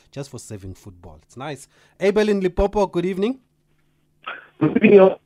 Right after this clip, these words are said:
Speaker 2: brother.
Speaker 1: Oh, we're fine, thanks. Where exactly are you in Limpopo?
Speaker 2: My friend, next to Broga.
Speaker 1: Aish, yeah, no, that connection is not that great, Abel. We're gonna try and
Speaker 2: Not
Speaker 1: get
Speaker 2: great.
Speaker 1: you. Yeah, we're gonna try and get you on a better line. Maybe we can play a voice note, K G,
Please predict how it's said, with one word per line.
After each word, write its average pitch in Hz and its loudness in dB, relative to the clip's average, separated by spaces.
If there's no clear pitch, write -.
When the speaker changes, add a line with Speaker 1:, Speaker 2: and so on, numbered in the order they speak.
Speaker 2:
brother. 233 0
Speaker 1:
Oh, 175 -2
we're 160 -4
fine, 196 0
thanks. 190 -4
Where 185 -2
exactly 185 -6
are 170 0
you 175 -4
in 175 -2
Limpopo? 151 -8
Speaker 2:
My 117 -2
friend, 101 2
next 113 -4
to 143 4
Broga. 113 6
Speaker 1:
Aish, 165 -8
yeah, 113 -8
no, 120 -10
that 123 -14
connection 135 -12
is 120 -10
not 131 -10
that - -12
great, 110 -12
Abel. 113 -10
We're 104 -14
gonna 123 -10
try 135 -10
and 127 -8
Speaker 2:
Not 117 -6
Speaker 1:
get 120 -2
Speaker 2:
great. 110 2
Speaker 1:
you. 120 -8
Yeah, 120 -4
we're 123 -2
gonna 135 -4
try 170 -2
and 160 -4
get 147 -8
you 147 -8
on 143 -6
a 135 -6
better 131 -6
line. 120 -8
Maybe 160 -8
we 180 -6
can 160 -8
play 165 -4
a 151 -2
voice 143 -6
note, 139 -8
K 139 -8
G, 135 -8